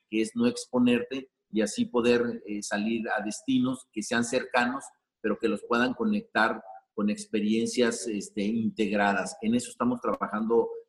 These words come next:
de manera muy importante. Obviamente tenemos una gran marca, Guadalajara, que es un atractivo muy importante para la región. Tenemos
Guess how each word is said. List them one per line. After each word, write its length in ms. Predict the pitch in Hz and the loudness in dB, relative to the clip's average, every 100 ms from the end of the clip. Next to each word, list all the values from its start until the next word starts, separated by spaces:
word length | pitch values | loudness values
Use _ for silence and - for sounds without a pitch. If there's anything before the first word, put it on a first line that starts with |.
| - | -8
de 80 | 101 | -2
manera 240 | 101 107 | 0 2
muy 240 | 117 117 117 | 2 2 0
importante. 720 | 110 117 - 135 135 147 - | 0 -2 2 0 2 -2 0
Obviamente 500 | 104 107 113 110 107 | -2 0 2 0 -4
tenemos 440 | 117 98 98 107 - | -8 -6 -2 -4 -4
una 120 | 101 | -6
gran 240 | 101 104 104 | -4 -4 -2
marca, 320 | 98 98 101 | -4 -6 -8
Guadalajara, 640 | 101 101 95 92 107 104 | -6 -6 -6 -6 -4 -6
que 60 | - | -10
es 120 | - | -18
un 100 | 101 | -16
atractivo 460 | - - - - 202 | -16 -16 -12 -8 -4
muy 200 | 208 202 | -4 -4
importante 560 | 208 - - - - 110 | -8 -10 -8 -8 -8 -12
para 140 | 101 101 | -8 -4
la 180 | 104 | -4
región. 420 | 101 107 127 131 143 _ _ _ | -6 -6 -2 -2 -4 _ _ _
Tenemos 480 | - 101 110 110 110 | -2 0 2 0 -4